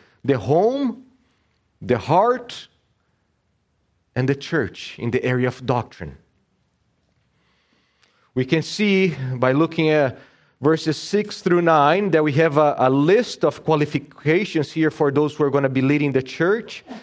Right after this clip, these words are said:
And we saw that this list is not exhaustive, meaning it's not everything there.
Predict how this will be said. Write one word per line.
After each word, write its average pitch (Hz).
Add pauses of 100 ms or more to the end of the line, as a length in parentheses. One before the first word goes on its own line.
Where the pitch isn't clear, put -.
(360)
And 151
we 160
saw 180
that 175
this 147
list 202
is 147
not 170
exhaustive, 147
meaning 170 (2000)
it's -
not -
everything 143
there. 69